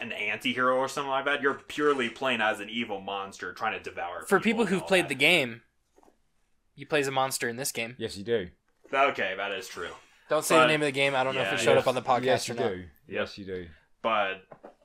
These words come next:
Speaker 1: like, uh, from, there used to be a demo on Steam. It's not on Steam anymore, which I'm
Speaker 3: Is that because the game's coming out to release?
Speaker 1: Yeah,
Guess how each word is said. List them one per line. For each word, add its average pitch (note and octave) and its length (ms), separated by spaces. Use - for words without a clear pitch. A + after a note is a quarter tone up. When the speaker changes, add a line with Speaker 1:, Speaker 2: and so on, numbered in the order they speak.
Speaker 1:
like, A2+ 280
uh, G2+ 220
from, A#2 300
there B2+ 160
used D#3+ 220
to G3+ 60
be F3 120
a C3+ 120
demo A#2 280
on A#2+ 220
Steam. A#2+ 340
It's G#2+ 240
not G#2 200
on E2+ 220
Steam F#2+ 340
anymore, A2 460
which G2+ 240
I'm F#2+ 300
Speaker 3:
Is A2 120
that C3+ 160
because A#2 300
the A2+ 240
game's A2 280
coming G#2+ 220
out G#2 160
to F#2 80
release? F#2+ 320
Speaker 1:
Yeah, E2+ 220